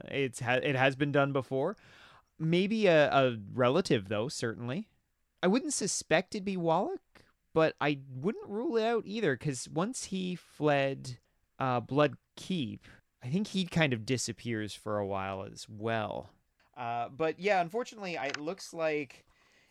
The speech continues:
it looks like neither Harkin, uh,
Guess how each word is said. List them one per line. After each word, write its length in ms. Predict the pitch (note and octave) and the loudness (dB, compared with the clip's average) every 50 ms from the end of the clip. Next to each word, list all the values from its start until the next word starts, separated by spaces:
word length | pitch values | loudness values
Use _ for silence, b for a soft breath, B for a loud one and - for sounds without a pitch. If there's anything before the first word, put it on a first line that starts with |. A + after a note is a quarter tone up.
| b b | b b
it 120 | D#3 D3+ | -4 -2
looks 220 | D#3+ G3 G3 - - | -2 -2 -2 0 0
like 240 | F3+ E3+ D#3+ C#3 | 2 2 2 2
neither 600 | C#3+ D#3+ D3+ C#3+ C#3+ D3 C3+ D3 C#3+ C3+ C3 C3 B2 | 4 4 6 6 6 6 6 6 6 6 4 2 2
Harkin, 720 | - - C#3+ C#3+ C3+ - D#3 C#3+ C3 C3 B2+ A#2+ A2+ G2+ _ _ _ - | 2 4 4 4 4 4 0 -2 -2 -2 -4 -6 -8 -10 _ _ _ -8
uh, 440 | - B2 A#2 A2+ A2+ A2 A2 G#2+ G#2 | -6 -4 -2 -2 0 0 -2 -2 -4